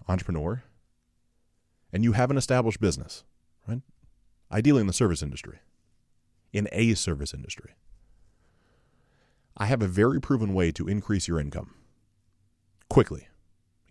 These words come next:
thirty days or less, without buying ads, without paying for traffic, by doing a sequential number of things that I won't dive into on this show, but they, they will matter,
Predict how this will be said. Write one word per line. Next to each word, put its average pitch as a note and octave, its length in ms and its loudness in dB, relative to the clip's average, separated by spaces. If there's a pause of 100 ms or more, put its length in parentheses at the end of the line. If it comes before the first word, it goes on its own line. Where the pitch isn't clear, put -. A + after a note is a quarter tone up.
(760)
thirty A#2 260 4
days F2+ 220 0
or D#2 60 -8
less, - 280 -16 (1400)
without G2 300 4
buying G#2+ 240 2
ads, E2 400 -2 (580)
without F2 240 0
paying G2+ 160 -2
for G2 100 -4
traffic, D2+ 400 -8 (1800)
by F#2+ 140 2
doing G2+ 380 2
a F#2 60 0
sequential A2 480 -2
number A2 280 2
of G2+ 100 -2
things E2+ 340 -2
that F2 120 -2 (640)
I F#2 60 -6
won't G#2+ 180 -4
dive G#2 220 0
into G#2 240 0
on F#2+ 140 0
this F2+ 100 0
show, E2+ 200 -4
but F2+ 120 -2
they, G2 180 2 (420)
they G2 160 0
will G2 220 2
matter, F#2+ 640 -2